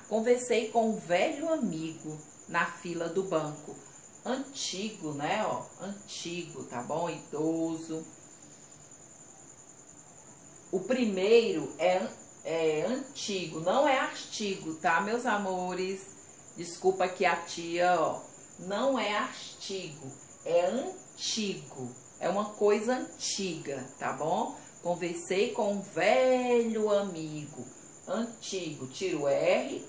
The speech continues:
coloca N. Conversei com um amigo velho na fila do banco, um idoso.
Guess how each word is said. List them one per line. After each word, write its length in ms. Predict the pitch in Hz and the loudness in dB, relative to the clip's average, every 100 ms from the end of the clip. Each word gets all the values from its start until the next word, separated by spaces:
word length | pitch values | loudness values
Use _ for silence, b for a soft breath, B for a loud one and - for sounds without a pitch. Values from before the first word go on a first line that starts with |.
| - | -2
coloca 560 | 180 160 160 - 254 | 2 6 4 4 0
N. 540 | 233 185 170 151 131 - - - - - - B B B B - | 0 -2 -6 -8 -10 -12 -16 -20 -20 -20 -20 B B B B -2
Conversei 720 | 208 208 220 220 233 240 247 | 0 4 2 4 6 6 4
com 240 | 233 226 220 | 2 4 4
um 120 | 208 | 0
amigo 460 | 196 190 220 214 | -2 -2 -2 -2
velho 580 | 180 160 170 175 202 208 | -6 -2 2 4 4 0
na 160 | 190 165 | 0 -2
fila 520 | - - 233 262 254 | -4 -6 -2 2 2
do 180 | 240 240 | 2 -2
banco, 580 | 180 160 147 135 - - - | 2 2 2 -4 -12 -14 -12
um 140 | 180 196 | -6 -4
idoso. 920 | 220 196 170 165 156 147 - - 120 | -4 0 2 2 0 -2 -8 -8 -10